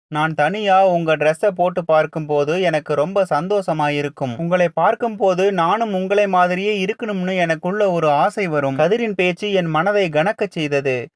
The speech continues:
அவனை திட்டி வழிக்கு கொண்டு வருவோம்னு நினைச்சேன். ஆனால் அவன் உண்மையை சொன்னதும் என் கோபம், என் எண்ணங்கள் எல்லாம்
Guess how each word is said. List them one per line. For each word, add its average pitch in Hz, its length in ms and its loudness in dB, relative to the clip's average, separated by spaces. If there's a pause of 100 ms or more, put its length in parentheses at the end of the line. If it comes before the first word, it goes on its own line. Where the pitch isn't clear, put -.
(140)
அவனை 160 400 0 (100)
திட்டி 185 220 -6
வழிக்கு 202 440 -2
கொண்டு 180 400 0
வருவோம்னு 160 460 -2
நினைச்சேன். 151 640 -6 (280)
ஆனால் 170 460 2
அவன் 175 200 2
உண்மையை 196 460 -4
சொன்னதும் 165 520 -2
என் 156 220 -4
கோபம், 185 440 -2
என் 160 200 -4
எண்ணங்கள் 165 520 -4
எல்லாம் 156 460 0